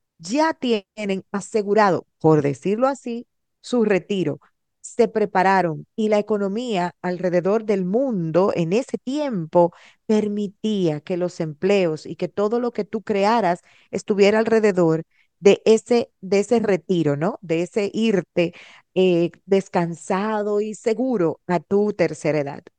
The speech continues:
Hoy, en muchos países, más del cuarenta por ciento de los adultos mayores sigue trabajando.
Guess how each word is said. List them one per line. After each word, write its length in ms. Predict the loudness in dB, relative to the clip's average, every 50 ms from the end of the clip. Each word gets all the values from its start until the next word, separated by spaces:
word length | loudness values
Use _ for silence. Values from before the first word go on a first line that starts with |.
| _ _ _ _
Hoy, 440 | 8 8 8 8 6 4 0 -6 _ _ _ _ _ _ _ _ _
en 140 | -6 -6 -4
muchos 360 | -4 -4 -4 -4 -4 -6 0
países, 720 | 4 4 6 6 4 2 -2 -6 -8 -8 -8 -10 -10 -16 _ _ _ _ _ _ _ _ _
más 220 | 4 4 6 6
del 140 | 4 2 4
cuarenta 400 | 2 2 2 2 0 0 -2 -2
por 180 | -2 -4 -6 -4
ciento 360 | -2 -2 -2 -2 -2 -2 -2
de 80 | -2
los 200 | -2 -2 -4 -4
adultos 440 | -4 -4 -2 -4 -4 -6 -8 -6 -4
mayores 580 | -4 -4 -2 0 0 0 2 0 -2 -4 -6 _ _ _ _ _ _ _
sigue 540 | -12 -12 -12 -8 -6 -4 -4 0 0 0 -2
trabajando. 720 | 0 0 0 0 0 -2 -2 -4 -6 -6 -8 -10 -14